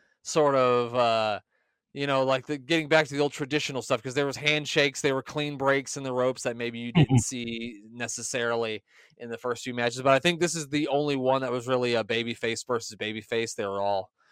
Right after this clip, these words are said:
Speaker 1: well, I guess Flash Morgan and A-Kid
Speaker 2: Mm-hmm.
Speaker 1: are both babyfaces, aren't they?
Speaker 2: Yes.
Speaker 1: Okay.
Speaker 2: Yeah. And, and they did, they, they did shake hands and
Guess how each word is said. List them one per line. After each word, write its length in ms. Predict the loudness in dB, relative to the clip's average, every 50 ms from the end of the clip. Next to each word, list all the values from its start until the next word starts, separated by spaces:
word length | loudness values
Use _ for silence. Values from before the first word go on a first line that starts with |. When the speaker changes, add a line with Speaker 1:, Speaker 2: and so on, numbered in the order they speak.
| _ _
Speaker 1:
well, 140 | 8 8 8
I 60 | 8
guess 220 | 6 4 2 2
Flash 320 | 2 4 4 4 4 4 2
Morgan 280 | 2 2 2 2 0 -4
and 120 | -4 -2 0
A-Kid 260 | 0 4 6 6 6
Speaker 2:
Mm-hmm. 100 | 6 4
Speaker 1:
are 60 | -4
both 180 | -10 -14 -18 -16 -16
babyfaces, 580 | -18 -18 -18 _ _ -18 -16 -16 -16 -14 -12 -10
aren't 180 | -12 -12 -12
they? 160 | -16 -18 -18 -18 _ _ _ _ _ _ _ _ _ _ _ _ _ _ _ _ _ _ _ _ _ _ _ _ _
Speaker 2:
Yes. 960 | 6 8 8 8 6 2 -2 -4 -4 -6 -8 -8 -10 -10 -10 -10 -10 -12 -14 _ _ _ -8
Speaker 1:
Okay. 120 | 0 2
Speaker 2:
Yeah. 220 | 2 2 2 0 -2
And, 400 | -4 -4 0 6 6 8 8 8
and 280 | 8 10 10 12 12
they 140 | 12 12 12
did, 240 | 12 12 10 8 8 8 10
they, 240 | 12 12 12 12 12 12
they 160 | 12 12 12
did 200 | 12 8 6 6
shake 300 | 6 6 8 6 8 6
hands 360 | 6 8 8 8 8 8 6
and 240 | 4 4 4 2